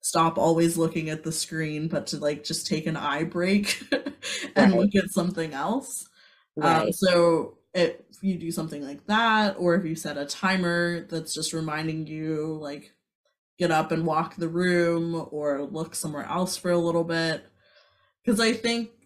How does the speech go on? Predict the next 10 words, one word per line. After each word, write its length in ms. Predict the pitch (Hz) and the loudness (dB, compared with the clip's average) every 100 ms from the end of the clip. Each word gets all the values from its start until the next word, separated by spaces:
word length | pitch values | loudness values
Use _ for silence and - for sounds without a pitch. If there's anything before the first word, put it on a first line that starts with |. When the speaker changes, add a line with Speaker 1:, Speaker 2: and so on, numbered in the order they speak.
| _ _ _ | _ _ _
Speaker 1:
one 440 | 196 190 180 190 196 | -4 0 2 4 4
problem 400 | 175 175 170 170 | 2 2 0 0
that's 220 | 165 - | -2 -6
come 200 | - 165 | -8 -2
up 220 | 170 156 | -2 -2
with 220 | 165 160 | -4 -4
people 280 | - 160 147 | -8 -8 -6
working 300 | 147 147 151 | -6 -6 -6
from 160 | 147 151 | -8 -8
home 520 | 185 214 170 170 175 | 0 2 2 0 -4